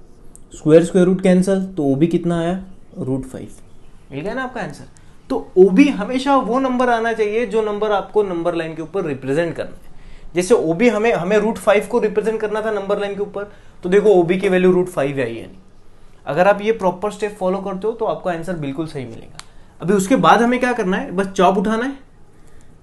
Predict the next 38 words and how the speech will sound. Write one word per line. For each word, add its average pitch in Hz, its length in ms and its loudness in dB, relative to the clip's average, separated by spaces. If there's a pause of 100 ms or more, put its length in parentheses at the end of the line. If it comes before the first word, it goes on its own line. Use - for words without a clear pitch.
यहाँ 147 300 -2
से 202 120 2
लेके 214 220 4
यहाँ 175 220 2
तक 196 140 -4
पकड़ना 214 320 -2
है, 277 140 -10 (1500)
चॉप 165 180 0
ऐसे 170 180 -2
पकड़ना 196 360 -6
है, 220 120 -10 (160)
समझ 185 180 -4
सकते 208 200 -6
हो? 156 60 0
अब 147 80 -2
ये 170 80 0
बोर्ड 156 260 -2
के 190 80 4
ऊपर 185 180 2
हो 147 100 0
नहीं 196 120 0
पा 165 160 -2
रहा 151 120 -4
है, - 120 -16 (480)
पकड़ना 180 260 -2
है 147 100 -6
और 170 180 -4
आपको 170 240 0
बस 202 160 2
घुमा 147 240 0
देना 110 220 -6
है। - 120 -14 (480)
So 165 140 -6
ओबी 156 260 2
से 190 120 2
अगर 196 180 4
आप 196 100 4
घुमाओगे, 170 480 0